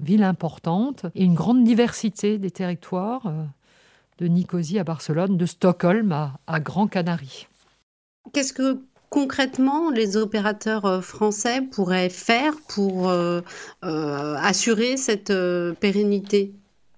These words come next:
Speaker 2: euh, du siège de, de Strasbourg, euh ?
Speaker 1: Bah, il convient d'abord que les institutions respectent les traités, ce qu'elles font d'ailleurs,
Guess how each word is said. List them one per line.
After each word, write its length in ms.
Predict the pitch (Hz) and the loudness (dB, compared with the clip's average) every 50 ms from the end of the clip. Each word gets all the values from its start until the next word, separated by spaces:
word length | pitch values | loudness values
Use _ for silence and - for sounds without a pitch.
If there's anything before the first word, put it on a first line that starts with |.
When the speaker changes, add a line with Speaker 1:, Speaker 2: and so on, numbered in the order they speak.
| _ _ - | _ _ -10
Speaker 2:
euh, 240 | 160 165 156 151 151 | -8 -6 -6 -4 -6
du 220 | 160 165 170 175 | -6 -6 -6 -4
siège 380 | - - 190 185 190 185 175 165 | -2 0 0 0 0 0 -2 -4
de, 560 | 165 170 165 165 165 160 160 151 143 143 - | -4 -4 -2 -2 -2 -2 -2 -2 -4 -4 -4
de 140 | - 165 165 | -4 -6 -6
Strasbourg, 720 | - - - 180 175 165 160 165 190 185 180 180 175 170 | -6 -4 -2 -2 -2 -2 -2 -2 0 0 0 0 0 -2
euh ? 380 | 160 156 151 156 156 156 160 160 - _ _ _ _ _ _ _ _ _ _ - - 285 | -2 -2 -2 -4 -4 -6 -8 -10 -10 _ _ _ _ _ _ _ _ _ _ -18 -8 -2
Speaker 1:
Bah, 120 | 190 262 | 0 0
il 80 | 262 226 | 0 0
convient 320 | - 262 254 240 247 233 | 0 0 2 4 4 4
d'abord 340 | 226 233 208 214 247 226 - | 6 4 4 4 4 2 2
que 80 | - 233 | 0 2
les 320 | 220 214 220 214 202 196 | 2 4 4 4 4 4
institutions 480 | 214 202 - - 190 180 185 - 208 185 | 2 2 0 -2 -6 -6 -2 0 2 2
respectent 440 | 165 170 165 - - 180 170 - - | 2 2 0 0 -2 -6 -4 -4 -4
les 100 | 170 170 | -6 -4
traités, 320 | - 170 170 - 277 370 | -4 -4 -4 -2 -2 -2
ce 100 | - - | -2 0
qu'elles 160 | - - 160 | 0 0 0
font 300 | - - - 180 220 330 | 0 0 2 2 4 4
d'ailleurs, 480 | 339 - 131 131 135 147 190 254 349 | 4 4 2 2 2 0 0 -2 -2